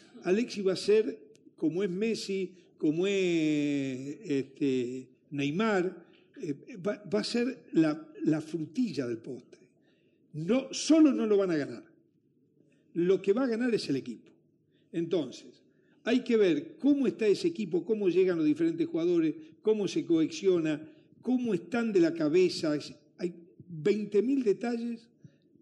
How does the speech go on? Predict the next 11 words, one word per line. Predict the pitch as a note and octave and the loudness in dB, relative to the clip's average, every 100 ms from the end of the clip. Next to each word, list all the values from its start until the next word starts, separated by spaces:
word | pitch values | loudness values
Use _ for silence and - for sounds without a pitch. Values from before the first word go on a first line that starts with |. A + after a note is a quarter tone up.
| - | -4
para, | D#3 D3+ D#3 D3 - - | 0 2 0 -2 -6 -4
eh, | E3 D3+ C#3+ C#3+ C#3 - | 2 4 4 0 -2 -2
eh, | D#3 D3+ F3+ | 2 2 0
ser | - G#3+ G#3+ | 2 2 2
candidato | D#3+ D3 D3+ D3+ C3+ | 0 2 4 2 -2
o | |
no. | A2+ G2 _ _ _ _ _ _ _ _ - - _ _ _ _ _ | -12 -16 _ _ _ _ _ _ _ _ -20 -20 _ _ _ _ _
Es | F#3+ F#3 | 4 6
verdad, | F3+ F#3 A3+ C#3 - - _ - | 6 4 2 0 -6 -20 _ -8
Chile | - B3 B3+ B3+ - - - _ - | 2 6 6 4 0 -12 -20 _ -16
tiene, | - G3 G3 E3+ E3+ - | -2 2 4 2 0 -6